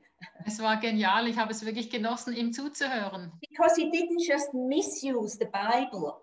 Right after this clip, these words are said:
Speaker 2: um, you know, for his party. That's not what it was.
Speaker 1: Also er hat nicht die Bibel für seine Partei, äh, missbraucht.
Speaker 2: But he re-, you could really see that he believed in this eternal message.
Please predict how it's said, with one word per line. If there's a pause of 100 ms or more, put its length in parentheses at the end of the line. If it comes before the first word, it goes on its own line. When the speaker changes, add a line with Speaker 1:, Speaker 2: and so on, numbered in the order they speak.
Speaker 2:
um,
you
know,
for
his
party.
That's
not
what
it
was. (240)
Speaker 1:
Also
er
hat
nicht
die
Bibel
für
seine
Partei, (140)
äh,
missbraucht. (420)
Speaker 2:
But
he
re-,
you
could
really
see
that
he
believed
in
this
eternal
message.